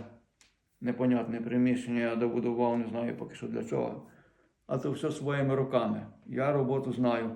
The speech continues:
І скажу вам, що оце, що на каналі я роблю, це найважче. Дорогі в Христі,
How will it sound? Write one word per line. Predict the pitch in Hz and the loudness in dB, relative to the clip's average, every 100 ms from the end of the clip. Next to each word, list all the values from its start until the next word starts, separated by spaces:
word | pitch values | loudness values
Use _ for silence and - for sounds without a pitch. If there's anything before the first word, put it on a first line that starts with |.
| - - | -10 -14
І | - | -8
скажу | 123 - 143 131 | -4 4 4 6
вам, | 131 147 147 - - - | 4 4 2 -8 -16 -8
що | 143 120 | -4 2
оце, | 135 - 139 135 | 2 2 2 2
що | 143 127 | 4 4
на | 123 | 4
каналі | 123 123 143 175 160 107 - - _ - | 4 2 4 4 4 0 -4 -16 _ -4
я | 120 123 | 4 6
роблю, | 120 110 - | 6 4 -2
це | - 127 | -2 0
найважче. | 127 120 113 - - - _ _ _ _ _ _ _ _ _ _ _ _ _ _ _ _ _ _ _ _ _ _ _ _ _ _ _ - | 2 2 0 -4 -12 -20 _ _ _ _ _ _ _ _ _ _ _ _ _ _ _ _ _ _ _ _ _ _ _ _ _ _ _ -8
Дорогі | 120 127 123 | -4 0 0
в | 127 | -2
Христі, | 110 - 123 | -8 -4 -4